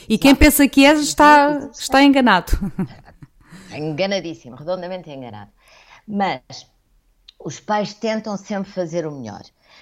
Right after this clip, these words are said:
Speaker 2: Mas depois reconhecem em cada dia, "Ah, eu fiz isto, eu fiz aquilo." Pronto, tudo bem.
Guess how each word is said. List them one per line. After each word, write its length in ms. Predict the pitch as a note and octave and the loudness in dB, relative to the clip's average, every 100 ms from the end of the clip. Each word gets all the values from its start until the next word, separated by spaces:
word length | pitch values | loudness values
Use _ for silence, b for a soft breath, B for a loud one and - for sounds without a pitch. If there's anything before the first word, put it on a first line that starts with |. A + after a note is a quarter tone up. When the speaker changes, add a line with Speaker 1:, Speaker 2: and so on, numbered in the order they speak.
| b | b
Speaker 2:
Mas 140 | F#3+ | -10
depois 260 | G#3+ F3+ D#3 | -8 -8 -8
reconhecem 880 | D3+ - G3 G3 G#3 - C4+ G#3+ D3+ | -12 -12 -10 -8 -8 -10 -12 -12 -12
em 40 | |
cada 320 | D3 D#3 D#3+ E3+ | -12 -12 -10 -10
dia, 420 | A#3 C#4 B3 - | -12 -14 -16 -18
"Ah, 180 | D#3 E3 | -18 -14
eu 160 | D3+ C3 | -14 -12
fiz 240 | - D#3+ | -10 -10
isto, 260 | A3+ A#3+ - | -8 -12 -14
eu 60 | B2+ | -12
fiz 260 | - D3+ | -8 -6
aquilo." 420 | G3 - C4+ C4+ - b b - | -6 -4 -4 -6 -10 b b -16
Pronto, 260 | D#4 E4+ | -16 -14
tudo 260 | - E4 D4 | -8 -4 -4
bem. 560 | D4 D4 C4 D#3 - | -4 -4 -4 -6 -10